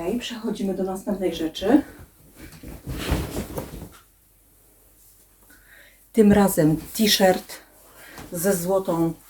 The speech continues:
słuchajcie, naklejką. Fajny, luźniutki, bardzo ładnie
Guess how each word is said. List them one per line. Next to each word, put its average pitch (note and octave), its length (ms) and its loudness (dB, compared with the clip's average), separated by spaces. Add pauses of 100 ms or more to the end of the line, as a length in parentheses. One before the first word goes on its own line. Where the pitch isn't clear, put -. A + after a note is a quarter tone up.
(340)
słuchajcie, F3+ 540 -2
naklejką. F#3+ 800 4 (800)
Fajny, F#3 600 -2
luźniutki, F#3+ 880 -2 (760)
bardzo F#3 360 -2
ładnie F3 440 0